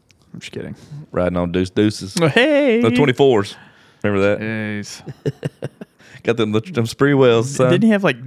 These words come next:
Speaker 1: uh, he had, like, a hundred and fifteen mortgages at one time or
Speaker 2: Really?
Speaker 1: something? He's, I don't remember what it was.
Speaker 2: You know, when I worked at Sprint cell phones company, you could look up names. And I remember one time, like, you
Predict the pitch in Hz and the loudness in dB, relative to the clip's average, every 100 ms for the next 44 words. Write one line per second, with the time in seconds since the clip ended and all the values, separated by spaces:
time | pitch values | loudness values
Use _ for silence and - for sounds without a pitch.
0 | 131 131 120 139 156 160 156 131 127 147 | -8 -6 -6 -2 -2 0 -4 -4 -4 -2
1 | 151 151 131 110 - - - 131 127 110 | -2 -2 -4 -4 -4 -4 -4 -4 -2 -2
2 | 110 120 127 135 135 135 113 110 123 120 | -4 -4 -6 -2 -2 -2 -4 -4 -6 -4
3 | 117 120 120 92 95 110 156 156 - 120 | -4 -4 -2 0 2 2 2 -2 -4 -8
4 | 123 - 107 131 110 92 90 87 90 87 | -8 -14 -10 -8 -8 -8 -12 -12 -10 -10
5 | 76 - 127 156 151 127 123 147 - - | -12 -2 2 4 4 4 2 0 -4 -6
6 | - 104 107 _ - 98 104 110 113 123 | -2 0 0 _ -4 -2 0 0 0 -2
7 | - - 117 127 127 127 - _ _ _ | -6 -4 -2 -2 -4 -6 -16 _ _ _
8 | _ _ _ _ _ - - 110 95 92 | _ _ _ _ _ -14 -6 -2 0 0
9 | 110 - 85 - _ - _ _ _ _ | -2 -2 -4 -4 _ -20 _ _ _ _
10 | 95 90 104 67 69 - - _ _ _ | -6 -2 -2 -4 -10 -16 -20 _ _ _
11 | - - 85 107 87 101 - 73 85 - | -20 -8 -4 -2 0 -2 -4 -4 -4 -6